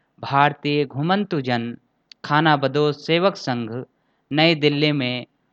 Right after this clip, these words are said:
घुमंतु एवं अर्ध घुमंतु जनजातियों के कल्याण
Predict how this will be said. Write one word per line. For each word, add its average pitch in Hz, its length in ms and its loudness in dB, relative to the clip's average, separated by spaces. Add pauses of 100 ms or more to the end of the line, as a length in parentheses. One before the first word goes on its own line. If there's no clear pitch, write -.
(140)
घुमंतु 175 420 0 (160)
एवं 120 360 -2 (380)
अर्ध 170 240 2
घुमंतु 143 720 -6 (320)
जनजातियों 147 640 2
के 143 200 -2
कल्याण 135 580 2